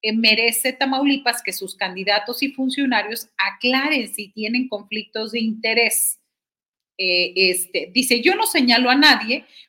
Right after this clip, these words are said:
porque no tengo pruebas, pero sí es muy importante que quien aspire a gobernar Tamaulipas del partido que sea se deslinde y aclare el más mínimo cuestionamiento que se haga con respecto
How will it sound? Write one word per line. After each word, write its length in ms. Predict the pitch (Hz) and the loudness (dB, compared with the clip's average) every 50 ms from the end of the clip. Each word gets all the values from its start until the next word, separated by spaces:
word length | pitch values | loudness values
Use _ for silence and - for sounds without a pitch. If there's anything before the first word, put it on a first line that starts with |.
| _ | _
porque 260 | _ 226 214 214 - 190 | _ -6 -4 -2 -2 -2
no 160 | 190 190 185 | -2 -2 -2
tengo 280 | 226 226 226 233 233 | 0 0 0 -2 -2
pruebas, 480 | 233 - 277 277 254 214 165 - - - _ _ _ _ _ _ _ _ | 2 4 4 4 4 4 0 -4 -8 -14 _ _ _ _ _ _ _ _
pero 180 | 247 247 254 247 | 4 4 4 4
sí 120 | - 294 | 2 2
es 120 | 311 302 | 2 2
muy 140 | 311 330 339 | 0 -2 0
importante 600 | 330 277 - 240 214 - - 226 220 220 233 240 | -2 0 -2 -4 -4 -2 -2 -2 0 -2 -4 -4
que 140 | - 190 180 | -4 -8 -6
quien 180 | - 190 180 180 | -4 -4 -4 -4
aspire 320 | 180 - - - 240 240 | -6 -4 -4 2 4 4
a 60 | 240 | 4
gobernar 400 | 233 220 196 185 190 202 196 196 | 4 2 0 0 0 0 0 0
Tamaulipas 580 | - 214 214 202 190 196 202 208 202 214 214 208 | 0 -2 0 0 -2 -2 -4 -2 0 0 0 0
del 140 | 180 156 - | -2 -6 -6
partido 460 | 156 156 160 - 214 202 240 233 240 | -8 -10 -8 -12 -6 -4 -4 -4 -2
que 100 | - 240 | -4 -4
sea 300 | 240 - 233 208 202 208 | -4 -2 -2 0 0 0
se 180 | 208 - 226 | 0 -2 -2
deslinde 800 | 185 185 185 180 180 196 240 247 262 262 240 226 262 262 254 - - | -2 -2 -2 -2 -2 0 2 4 4 4 4 4 2 0 0 -2 -8
y 140 | - 220 214 | -4 0 0
aclare 560 | 190 190 - - 247 226 220 220 240 240 - - | 2 0 0 0 2 2 2 2 0 -4 -4 -6
el 220 | - 220 226 226 226 | -4 -4 -2 -2 0
más 300 | 233 240 247 262 254 - | 0 2 2 2 0 0
mínimo 500 | 247 247 254 247 247 247 247 254 247 - | 0 0 2 2 2 0 0 -2 -2 -4
cuestionamiento 760 | - 190 190 - - 196 185 180 185 196 196 196 196 214 214 | -6 -8 -8 -6 -8 -8 -8 -6 -6 -6 -8 -6 -8 -12 -8
que 80 | - 196 | -8 -8
se 160 | 190 - - | -8 -4 -4
haga 220 | 196 190 196 208 208 - | -2 0 0 0 -2 -2
con 120 | 180 156 | -8 -10
respecto 600 | 156 165 - - - 196 196 - _ 202 202 208 | -10 -12 -10 -6 -4 -4 -4 -4 _ -6 -6 -6